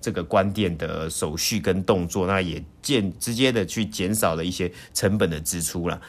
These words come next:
那这个呢，就是，呃，这一季麦当劳的这个财报的成-，成果。那我觉得还是一样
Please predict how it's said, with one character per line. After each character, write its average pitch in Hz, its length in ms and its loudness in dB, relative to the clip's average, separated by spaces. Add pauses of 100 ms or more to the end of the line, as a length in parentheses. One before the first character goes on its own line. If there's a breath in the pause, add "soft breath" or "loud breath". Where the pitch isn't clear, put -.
(180 loud breath)
那 101 180 0 (240 loud breath)
这 208 140 4
个 165 100 8
呢， 135 140 6
就 123 100 0
是， 117 240 0 (140)
呃， 90 280 2
这 107 160 -2
一 147 140 0
季 127 260 -2 (220 loud breath)
麦 123 220 4
当 104 180 4
劳 90 140 2
的 85 180 0
这 87 140 -4
个 87 160 -2
财 87 260 -2
报 107 180 6
的 85 320 2 (300 loud breath)
成-， 131 400 2
成 131 260 4
果。 113 260 2
那 117 120 4
我 107 140 6
觉 104 140 2
得 117 80 4
还 110 200 2
是 139 160 0
一 110 120 4
样 117 200 6